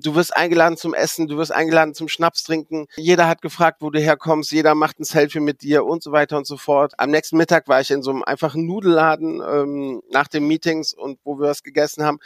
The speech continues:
Auch der wollte Selfies mit mir machen und, und hat ein Video von mir gemacht, wie ich, wie ich, wie ich die Nudeln esse und wie toll ich mit den Chopsticks umgehen kann.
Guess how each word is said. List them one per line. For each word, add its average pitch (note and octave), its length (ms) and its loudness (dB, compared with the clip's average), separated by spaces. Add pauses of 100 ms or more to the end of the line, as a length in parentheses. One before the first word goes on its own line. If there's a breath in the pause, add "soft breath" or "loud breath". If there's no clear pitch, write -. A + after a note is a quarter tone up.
(200 loud breath)
Auch D#3 140 2
der F#3 240 6
wollte F3 300 2
Selfies E3 500 0
mit D3+ 180 -6
mir D3+ 120 2
machen D3 520 -2
und, A#2+ 260 -6
und B2+ 220 -10
hat - 140 -12
ein D#3 60 -12
Video F#3 260 0
von D#3+ 180 -2
mir D3+ 120 2
gemacht, D3+ 340 0
wie C3 160 -4
ich, - 100 -12 (260 loud breath)
wie C#3+ 140 -2
ich, - 160 -6
wie C#3+ 60 -8
ich - 100 -10
die D#3+ 140 -6
Nudeln F#3 400 4
esse D#3 340 4
und C#3 160 4
wie C3 80 -4
toll D3+ 280 4
ich E3+ 120 -2
mit E3 140 -4
den B2 100 -6
Chopsticks - 540 -2
umgehen D3 400 -4
kann. - 260 -10